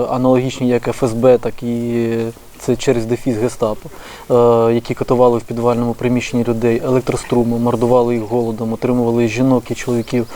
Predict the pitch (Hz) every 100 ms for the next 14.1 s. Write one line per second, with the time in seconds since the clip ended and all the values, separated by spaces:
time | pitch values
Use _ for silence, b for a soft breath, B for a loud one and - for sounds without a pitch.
0 | B B B - 127 127 117 131 117 -
1 | 127 113 113 113 131 120 120 117 - 131
2 | 123 120 120 - 120 117 110 - - -
3 | - - - - 143 123 135 160 127 131
4 | 139 139 127 143 - - 156 131 120 131
5 | 120 127 120 123 120 127 135 - 131 -
6 | 123 131 123 - 127 123 123 123 123 117
7 | B B B - 120 - 139 117 120 117
8 | 127 127 127 127 123 104 107 - 127 131
9 | 123 127 123 - 127 139 - 139 110 -
10 | 120 117 B B B - 123 120 123 143
11 | 143 139 B B B - 120 120 123 -
12 | 127 127 123 120 127 131 120 120 117 -
13 | 127 123 120 - - 147 131 127 120 120
14 | 117